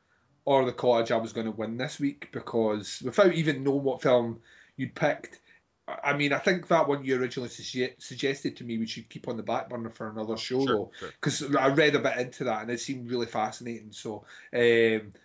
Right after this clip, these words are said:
Speaker 1: but yeah, I, I felt quite confident because I know that, I know that they're fu-, well, I laugh a lot at them, um, and I know that you have a fairly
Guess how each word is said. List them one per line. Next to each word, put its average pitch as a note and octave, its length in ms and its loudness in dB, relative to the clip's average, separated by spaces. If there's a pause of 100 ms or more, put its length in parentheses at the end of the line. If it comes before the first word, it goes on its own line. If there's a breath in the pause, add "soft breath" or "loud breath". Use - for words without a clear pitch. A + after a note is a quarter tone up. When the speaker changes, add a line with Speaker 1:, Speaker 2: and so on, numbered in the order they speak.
(120)
Speaker 1:
but C#3+ 120 -2
yeah, D3 280 6
I, C#3+ 260 2
I - 20 2
felt E3+ 260 0
quite D#3+ 140 -2
confident D#3+ 360 -2
because D3 240 -4
I D#3+ 120 6
know D#3 340 0
that, B2 480 2 (920)
I C#3 140 2
know D3+ 140 0
that D3+ 140 2
they're B2 80 -6
fu-, - 220 -6
well, C#3 180 4
I F3 200 6
laugh C#3+ 320 2
a C#3+ 40 -4
lot C3+ 280 -2
at B2+ 60 -12
them, G2 200 -14 (200)
um, A2 480 -6
and B2+ 100 -4
I C3+ 40 -2
know D3+ 200 0
that C3 140 -2
you D3 220 -2
have B2+ 200 0
a B2+ 40 -4
fairly C#3+ 720 2